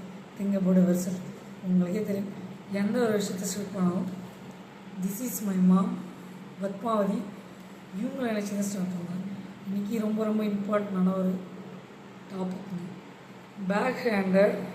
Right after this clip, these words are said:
காம்ப்ளிமெண்ட். புகழ்வது போல் இகழ்வது. மஞ்ச புகழ்ச்சிங்க. சில பேர் இப்படி தான் இருக்காங்க. நாம நம்மளை புகழ்ந்தாலும், இகழ்ந்தாலும், பழித்தாலும், நாம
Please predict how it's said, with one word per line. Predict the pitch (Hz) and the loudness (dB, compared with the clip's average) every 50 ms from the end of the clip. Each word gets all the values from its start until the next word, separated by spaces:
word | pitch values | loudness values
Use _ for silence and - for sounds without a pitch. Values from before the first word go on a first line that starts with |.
| - - 208 | -8 -6 -2
காம்ப்ளிமெண்ட். | 202 202 202 202 220 208 196 185 180 180 185 185 - - - - - - - - - - - - - - - | 0 0 2 2 2 2 4 4 4 4 4 2 -2 -4 -6 -8 -10 -12 -14 -14 -14 -16 -16 -16 -14 -10 -6
புகழ்வது | 208 196 190 240 240 240 240 240 240 226 208 233 208 - 185 185 | -4 2 6 6 6 6 8 6 6 6 4 0 -2 -4 -4 -2
போல் | 202 208 208 220 220 226 214 208 196 180 185 | 2 4 6 6 6 4 2 0 0 0 0
இகழ்வது. | 190 190 196 208 208 208 208 202 196 190 180 180 - - - - - - - - - - - - - 202 190 | 0 2 4 6 6 8 8 6 4 2 2 2 0 -2 -4 -8 -10 -12 -12 -12 -14 -14 -14 -12 -8 -2 0
மஞ்ச | 185 190 196 208 220 226 247 - - 208 | 2 2 2 2 2 2 0 0 0 -2
புகழ்ச்சிங்க. | 202 185 196 208 202 196 196 180 175 180 - - - - - - - - - - - - - - - | 0 2 4 4 2 2 2 2 2 2 -2 -6 -10 -12 -14 -14 -14 -14 -14 -16 -16 -16 -16 -16 -14
சில | - 226 214 190 180 196 | -12 -8 -6 -6 -4 -2
பேர் | 214 214 214 202 | 0 0 0 0
இப்படி | 180 202 202 190 | 0 0 2 4
தான் | 202 202 196 | 4 6 6
இருக்காங்க. | 190 196 196 - 202 185 185 185 185 185 185 - 196 185 | 6 4 2 2 2 4 6 6 6 4 2 2 2 2
நாம | 190 190 190 190 190 190 190 196 208 - - - - - - - - - - - - - - - | 2 2 2 0 0 0 0 -2 -2 -2 -4 -8 -8 -10 -12 -12 -14 -14 -14 -14 -14 -14 -10 -2
நம்மளை | 185 180 180 175 175 175 175 175 - - | 2 2 2 2 2 0 0 -2 -4 -6
புகழ்ந்தாலும், | 208 190 185 202 208 208 208 214 208 202 196 190 185 190 196 220 247 - - - - - - - - - - - - - 202 185 | -4 0 4 4 6 6 6 4 4 4 4 4 4 2 2 0 -2 -4 -6 -10 -12 -12 -12 -14 -14 -14 -14 -16 -14 -10 -8 -6
இகழ்ந்தாலும், | 180 175 190 196 202 202 196 190 185 180 180 180 185 202 226 - - - - - - - - - - - | -4 -2 0 0 2 2 2 4 4 6 6 6 6 4 2 0 -4 -6 -6 -8 -10 -12 -12 -12 -8 0
பழித்தாலும், | 190 180 185 190 185 - - 208 190 185 185 185 190 - - - - - - - - - - - - - - 185 185 | 4 6 6 6 4 2 0 0 2 4 4 4 4 4 2 -2 -6 -10 -10 -12 -12 -12 -12 -12 -12 -6 0 4 6
நாம | 185 185 196 196 196 202 | 6 6 6 4 4 2